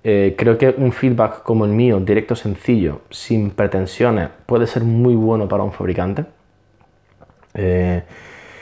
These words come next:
y al mismo tiempo, para mí es un honor que una persona que se pega el trabajo de hacer una cerveza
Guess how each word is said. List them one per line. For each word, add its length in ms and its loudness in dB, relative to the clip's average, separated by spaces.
y 160 4
al 140 6
mismo 280 6
tiempo, 580 4
para 220 2
mí 120 2
es 160 -2
un 100 2
honor 340 2
que 160 2
una 180 0
persona 420 -4
que 80 -12
se 140 -8
pega 180 -2
el 120 -2
trabajo 360 0
de 60 -2
hacer 200 -6
una 140 -2
cerveza 560 -2